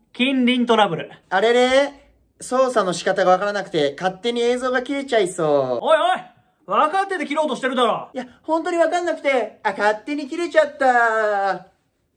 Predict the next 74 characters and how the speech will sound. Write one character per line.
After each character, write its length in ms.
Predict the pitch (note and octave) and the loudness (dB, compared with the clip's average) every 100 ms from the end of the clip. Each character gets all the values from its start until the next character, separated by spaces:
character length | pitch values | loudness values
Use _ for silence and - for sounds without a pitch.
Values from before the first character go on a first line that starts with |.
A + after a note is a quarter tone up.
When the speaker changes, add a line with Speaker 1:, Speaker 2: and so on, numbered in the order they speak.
| _ _ | _ _
Speaker 1:
本 120 | B3+ | 2
当 120 | G4 | 4
に 60 | C#5+ C#5+ C5+ | 4 4 2
分 40 | |
か 20 | C5+ | 0
っ 20 | |
て 80 | A3+ | -2
ね 60 | F3+ | -2
え 20 | |
な。 160 | - - _ _ _ _ _ _ _ _ _ _ | -4 -10 _ _ _ _ _ _ _ _ _ _
あ 140 | C#3+ C#4 | -4 -2
ん 120 | - | -2
た 80 | C#3 | -4
ほ 160 | D3+ | -4
ん 20 | B3+ | -4
と 100 | - | -4
ク 100 | - | -4
ソ 180 | F#4 G4+ | 2 4
だ 140 | F#3+ | 4
な。 260 | E3 D3 - | 2 -2 -8
Speaker 2:
ク 280 | - G#3 F#3 | -4 -2 -2
ソ 260 | - E4+ | -2 2
で 160 | F#4 E4 | 2 2
す 160 | A#3 | 2
っ 40 | G#3+ | 0
て、 500 | - - - E3 F#3+ - | -2 -20 -8 -6 -6 -10
こ 120 | - _ - | -20 _ -20
い 100 | E3 _ _ | -20 _ _
つ。 180 | - - | -20 -20
あ、 60 | - | -20
ダ 80 | - | -20
メ 80 | F#2 | -20
ダ 80 | - | -20
メ。 80 | - - - - - _ _ - | -20 -20 -20 -20 -20 _ _ -14
ち 60 | |
ょ 20 | F#3+ | -6
っ 20 | |
と 80 | F3 | 2
マ 160 | B3+ | 2
イ 60 | B3 | 2
ク 140 | F3+ | -2
の 180 | C#3+ C#3+ | -2 0
音 140 | E3+ | 2
量 100 | F3 | 2
っ 40 | E3+ | 2
て 100 | D#3+ | 0
こ 80 | E3+ | -2
れ 80 | |
ど 100 | E3+ | -2
こ 80 | F3 | -4
か 80 | - | -6
し 140 | - | -8
ら。 80 | - - - | -10 -14 -2
Speaker 1:
お 220 | G#3 D#4+ | 2 2
い！ 20 | - - _ _ _ | 2 -10 _ _ _
音 340 | D3 E3+ C4+ C#4 | -4 -2 -2 2
量 200 | D4 D4 | 2 2
下 120 | D#4 | -2
げ 80 | C#4+ | -2
て 80 | |
何 220 | A3 D4 G#3+ | -2 -2 -2
か 80 | |
言 120 | G#3 C4 | -2 -4
お 20 | |
う 20 | |
と 80 | F#3 | -6
す 80 | D#4 | -6
ん 80 | |
な 80 | C4+ | -2
よ。 300 | A#3+ D4 - _ _ _ _ | 0 0 -2 _ _ _ _
お 240 | E3+ C4 E4 | 0 2 2
い！ 160 | - - | -2 -10
Speaker 2:
死 580 | - - G#4+ D#4+ D#4+ | -10 -8 -6 -6 -6
ね 80 | E4 | -6